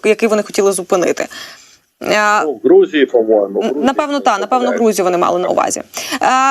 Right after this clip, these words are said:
Speaker 1: ну, і знову ж таки, те, що вони ж пишуть, о, е, от це все, вони, е, розуміють, яку небезпеку спричиняють ці слова для Вірменії як держави та для її народу.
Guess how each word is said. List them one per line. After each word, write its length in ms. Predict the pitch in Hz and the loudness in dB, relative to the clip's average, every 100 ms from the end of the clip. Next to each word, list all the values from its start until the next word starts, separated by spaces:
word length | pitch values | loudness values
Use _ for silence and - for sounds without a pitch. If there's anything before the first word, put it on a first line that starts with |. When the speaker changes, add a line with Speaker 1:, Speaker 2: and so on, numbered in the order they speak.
| 269 202 | 0 2
Speaker 1:
ну, 140 | 339 | 2
і 80 | - | 4
знову 240 | 302 320 | 2 2
ж 60 | 294 | 0
таки, 320 | 247 233 220 214 | 0 2 2 2
те, 140 | 214 330 | 0 0
що 160 | - | 0
вони 240 | 277 302 285 | 2 2 2
ж 80 | |
пишуть, 380 | - 202 - 190 | 2 0 0 -2
о, 260 | - - 208 | 2 4 4
е, 140 | 208 | 2
от 240 | 190 214 226 | 2 0 0
це 60 | |
все, 160 | 208 220 | 0 0
вони, 260 | 190 254 | 2 4
е, 640 | 339 330 262 262 262 254 240 | 4 4 4 2 4 4 2
розуміють, 460 | 294 285 381 403 294 | 2 4 4 4 2
яку 200 | 302 311 | 2 2
небезпеку 720 | 294 262 302 - 320 269 240 | 2 0 -2 -2 -2 -2 -4
спричиняють 680 | - 240 226 254 247 208 208 | -2 -2 0 0 2 0 -2
ці 120 | 240 | -4
слова 320 | 226 226 254 | 0 2 0
для 180 | 202 220 | 0 0
Вірменії 560 | 214 220 262 339 269 | 2 2 0 2 2
як 160 | 226 208 | 2 0
держави 520 | 185 208 185 196 233 | 0 0 0 0 0
та 160 | 247 233 | 0 -2
для 200 | 190 226 | 0 0
її 260 | 233 208 | 0 0
народу. 440 | 240 233 214 180 | 2 2 2 0